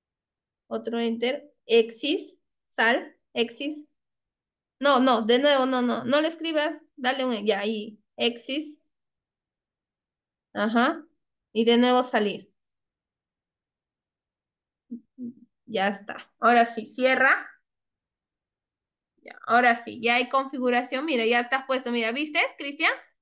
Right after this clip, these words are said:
Ya estaba de rojo, pasó a verde. Entonces, cambia esas I P que tú has puesto, mira, de arriba, es ciento sesenta y dos,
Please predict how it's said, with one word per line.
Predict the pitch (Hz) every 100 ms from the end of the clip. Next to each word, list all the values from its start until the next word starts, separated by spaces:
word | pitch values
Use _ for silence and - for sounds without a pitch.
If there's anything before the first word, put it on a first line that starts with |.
| -
Ya | 233 254
estaba | 254 285 285 330 -
de | 233 233
rojo, | 240 320 320 339 480 523
pasó | - 214 - 226
a |
verde. | 240 294 247 214 233 _ _ _ _ _ _ _ -
Entonces, | 233 240 240 240
cambia | - 403 370 320 302
esas | 330 320 320
I | 294 302
P | 294 285
que | 269
tú | 262
has | 262
puesto, | 254 262 285
mira, | 233 214
de | 208
arriba, | 214 247 240 277 427 -
es | 240 240 -
ciento | 320 311 285 285 277 440 - _ _ _ _ _ _ _ _ _ _ _ _ _ _ _
sesenta | - 220 220 262 254 247
y | 262
dos, | 269 285 220 - -